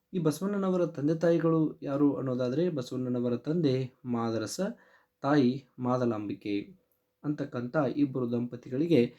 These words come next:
ಇವರು ಜನಿಸ್ತಾರೆ. ಆಮೇಲೆ ಈ ಬಸವಣ್ಣನವರ, ಆ,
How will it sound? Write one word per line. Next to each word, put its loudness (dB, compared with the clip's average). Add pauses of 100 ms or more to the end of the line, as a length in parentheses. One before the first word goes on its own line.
(380)
ಇವರು 2 (380)
ಜನಿಸ್ತಾರೆ. -2
ಆಮೇಲೆ 4 (280)
ಈ -4
ಬಸವಣ್ಣನವರ, 2 (760)
ಆ, 4